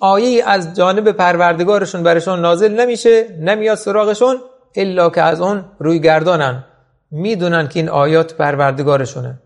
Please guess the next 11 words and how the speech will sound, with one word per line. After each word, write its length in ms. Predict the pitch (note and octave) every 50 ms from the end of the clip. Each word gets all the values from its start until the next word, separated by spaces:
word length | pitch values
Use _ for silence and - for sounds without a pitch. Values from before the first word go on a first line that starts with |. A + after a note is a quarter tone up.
| _ _ _ _ _ -
ولی 220 | D3+ E3 E3 -
به 100 | D3 D3+
خاطر 300 | C3 D3+ D3+ D3+ - D#3+
اون 420 | E3 - - F#3+ G3+ G3+ F#3 F#3 -
انگیزه 600 | - E3 E3 E3 D#3 D#3 D#3 E3 E3 D#3 D3 D#3+ D#3
ها 400 | E3 F#3 G3+ G#3+ G#3 G#3 - - - _
حاضر 320 | _ - E3 E3 D#3+ F3+ F3+
نیستن 380 | F3+ F#3 E3 - E3+ D#3 D3+
بپذیرن 640 | C#3+ D3 C#3+ D3+ C3+ B2 A#2+ C3 A#2+ A#2+ A#2 A2+ A#2 - _ _ _ _ _ _ _ _ _ _ _ _ _
که 80 | -
بیشتر 800 | D3 C#3 E3 A3+ C4 A#3+ - - - F#3+ F#3 E3+ E3+ E3 D#3+ E3